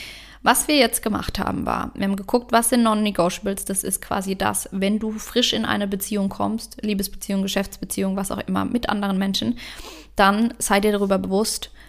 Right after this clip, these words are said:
was sind Dinge, über die du nicht diskutieren willst. Die stehen für dich fest und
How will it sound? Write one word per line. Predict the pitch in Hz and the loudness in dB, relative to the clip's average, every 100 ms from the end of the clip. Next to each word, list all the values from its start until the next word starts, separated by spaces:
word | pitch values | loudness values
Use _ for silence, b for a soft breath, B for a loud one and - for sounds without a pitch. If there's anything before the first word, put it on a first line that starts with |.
| b - | b 0
was | 190 - - | 2 4 4
sind | 220 220 | 2 4
Dinge, | 202 202 | 4 4
über | 196 | 4
die | 190 190 | 4 2
du | |
nicht | 185 190 - | 2 0 -2
diskutieren | - - - 190 | -4 -2 0 0
willst. | 190 190 - - - | 0 -2 -6 -10 -8
Die | 202 | -2
stehen | - 196 | 2 2
für | 190 | 2
dich | 190 - | -4 4
fest | 247 269 - - B B B B B | 6 6 0 -6 B B B B B
und | - 208 202 - | 2 2 2 -2